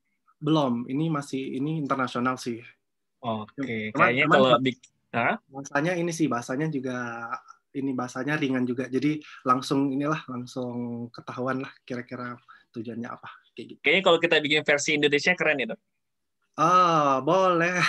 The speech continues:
Speaker 1: <laughs> Boleh.
Speaker 2: <laughs>
Speaker 1: Dicoba nanti ya.
Speaker 2: Siap. Lanjut, Dok.
Speaker 1: Oke, terima kasih. Nah, sekarang kita sudah tahu nih tadi tentang etika. Sekarang kita menget-, eh, kita ini, eh, kita bahas tentang kesejahteraan hewan. Ah, kira-kira ini bisa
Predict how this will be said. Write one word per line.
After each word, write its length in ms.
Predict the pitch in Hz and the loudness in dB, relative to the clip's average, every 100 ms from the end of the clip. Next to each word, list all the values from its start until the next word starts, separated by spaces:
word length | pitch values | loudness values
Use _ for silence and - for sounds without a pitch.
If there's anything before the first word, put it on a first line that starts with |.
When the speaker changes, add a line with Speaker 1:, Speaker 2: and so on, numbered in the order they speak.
| 196 165 | 2 4
Speaker 1:
<laughs> 220 | 160 131 | 2 2
Boleh. 260 | 151 214 | 6 6
Speaker 2:
<laughs> 1160 | 202 190 180 175 175 165 - - - - - - | 8 8 6 6 4 4 2 0 -4 -14 -14 -4
Speaker 1:
Dicoba 340 | 147 170 170 170 | 2 4 4 4
nanti 300 | 170 170 165 | 4 2 2
ya. 120 | 160 - 156 - _ - 190 _ | 2 2 -2 -4 _ -14 -14 _
Speaker 2:
Siap. 500 | - 113 113 113 190 _ _ _ - | -8 -6 -4 -8 -12 _ _ _ -6
Lanjut, 220 | - 143 143 | -2 -2 2
Dok. 200 | 131 - _ _ _ _ | 0 0 _ _ _ _
Speaker 1:
Oke, 200 | 156 160 151 | -2 2 2
terima 220 | 151 139 | 2 2
kasih. 300 | 139 139 135 - _ _ | 0 -2 -8 -10 _ _
Nah, 180 | 160 156 | 0 0
sekarang 300 | - 156 196 | 2 2 2
kita 340 | 208 214 208 | 2 2 2
sudah 220 | 196 165 147 | 2 0 2
tahu 200 | 156 165 | 4 4
nih 160 | 151 | 2
tadi 280 | 139 139 131 | 2 0 0
tentang 280 | 139 139 131 | -2 -4 -4
etika. 400 | 123 127 - - | -6 -8 -8 -12
Sekarang 400 | - - 131 151 | -14 -6 0 0
kita 240 | 160 151 139 | 0 -2 -2
menget-, 320 | 135 131 - | -2 -6 -10
eh, 240 | 135 127 127 | -6 -4 -4
kita 280 | 139 147 | -4 0
ini, 200 | 156 160 151 _ - - - | 0 0 -4 _ -20 -20 -8
eh, 440 | 131 127 123 123 120 | -4 -2 -2 -4 -6
kita 240 | - 135 | -8 -6
bahas 180 | 131 131 | -4 -4
tentang 200 | 131 123 | -4 -4
kesejahteraan 540 | 123 123 123 123 120 | -4 -4 -4 -6 -6
hewan. 460 | 117 120 117 113 113 _ _ - - | -6 -6 -6 -6 -10 _ _ -20 -10
Ah, 140 | 139 | -8
kira-kira 480 | 143 151 151 175 214 | 2 2 4 2 2
ini 200 | 180 214 | 4 4
bisa 200 | 240 226 | 4 2